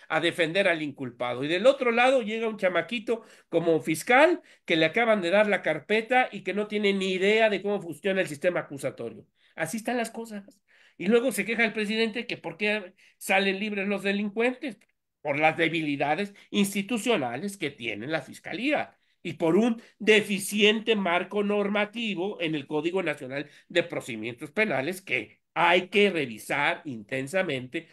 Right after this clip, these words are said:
porque no le está sirviendo a la sociedad. Y luego también la política de, de, de lucha contra el crimen, esta política de abrazos, no balazos,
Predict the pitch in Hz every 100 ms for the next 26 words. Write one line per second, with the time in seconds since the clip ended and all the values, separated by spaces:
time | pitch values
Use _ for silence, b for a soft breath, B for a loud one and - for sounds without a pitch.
0 | b - 165 147 - 143 147 170 196 175
1 | - 139 131 190 113 120 127 139 135 151
2 | 139 139 151 185 196 _ _ _ _ -
3 | 269 339 415 415 359 269 254 269 311 330
4 | - _ _ _ 160 165 160 180 165 226
5 | 226 247 202 247 254 - _ _ 139 151
6 | 147 143 139 147 139 127 127 135 147 214
7 | 247 247 - 185 - 135 151 262 254 160
8 | 120 98 _ _ _ _ 180 196 269 196
9 | 180 226 233 202 151 147 139 143 143 143
10 | 202 202 165 165 185 208 143 120 - -
11 | _